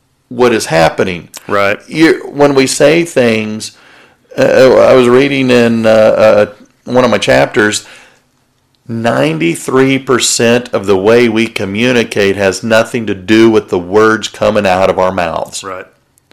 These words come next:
Speaker 1: And so our body language, our inflection, our
Speaker 2: Mm-hmm.
Speaker 1: intentions, and sometimes the words that form in my brain
Speaker 2: Right.
Speaker 1: are not the same words that are coming out of my mouth,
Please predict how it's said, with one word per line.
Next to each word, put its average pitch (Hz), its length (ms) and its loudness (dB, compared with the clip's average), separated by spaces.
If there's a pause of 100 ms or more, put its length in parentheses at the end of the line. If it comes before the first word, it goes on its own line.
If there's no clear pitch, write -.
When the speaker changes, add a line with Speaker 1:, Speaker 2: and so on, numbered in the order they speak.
(1080)
Speaker 1:
And 110 180 0
so 117 760 4
our 110 180 2
body 123 480 0
language, 117 760 0
our 98 220 -2
inflection, 110 840 -2
our 101 200 -4
Speaker 2:
Mm-hmm. 123 120 -2
Speaker 1:
intentions, 143 440 0
and 156 160 -2
sometimes 175 540 0 (300)
the 156 100 4
words 170 320 4
that - 180 -2
form 190 240 4
in 131 80 2
my 151 160 2
brain 131 680 2
Speaker 2:
Right. 113 320 -2
Speaker 1:
are 139 160 6
not 175 340 0
the 151 80 2
same 175 340 2
words 131 640 4
that 123 140 2
are 117 80 0
coming 160 560 -2
out 147 200 0
of 135 60 2
my 113 160 0
mouth, 135 680 0